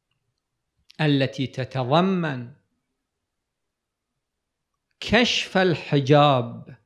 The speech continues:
عن عالم الغيب، سواء تعلق بالماضي أو بالحاضر أو بالمستقبل. المجموعة الثانية آيات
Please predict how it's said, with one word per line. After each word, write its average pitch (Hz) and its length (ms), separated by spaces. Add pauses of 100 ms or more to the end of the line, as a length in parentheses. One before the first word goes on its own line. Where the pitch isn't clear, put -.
(260)
عن 139 180
عالم 139 500
الغيب، 127 640 (400)
سواء 156 520
تعلق 151 600
بالماضي 131 840 (360)
أو 196 200
بالحاضر 147 840 (880)
أو 214 180
بالمستقبل. 151 920 (4000)
المجموعة 196 840
الثانية 165 880 (300)
آيات 147 800